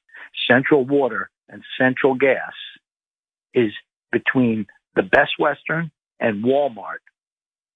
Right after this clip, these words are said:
in Westfall Township. So there's no other place besides some private communities where you're going to, where you have this.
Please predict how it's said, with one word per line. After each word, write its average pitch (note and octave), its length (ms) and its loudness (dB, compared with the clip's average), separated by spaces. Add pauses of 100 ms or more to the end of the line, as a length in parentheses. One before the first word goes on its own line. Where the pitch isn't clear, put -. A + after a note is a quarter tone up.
(180)
in G#2+ 140 -14
Westfall A#2+ 380 0
Township. - 400 -10 (520)
So A#2+ 160 4 (380)
there's A#2 180 0
no D3 240 4
other D#3+ 140 -2 (100)
place C#3+ 200 -6 (100)
besides B2+ 360 -8
some A2 100 -20
private B2+ 380 -2
communities A2+ 540 -10 (320)
where A#2+ 140 4
you're A#2 180 4
going A#2 300 -4
to, A#2 80 -4
where A#2+ 160 -2
you B2 200 -2
have C3 180 6
this. - 100 -18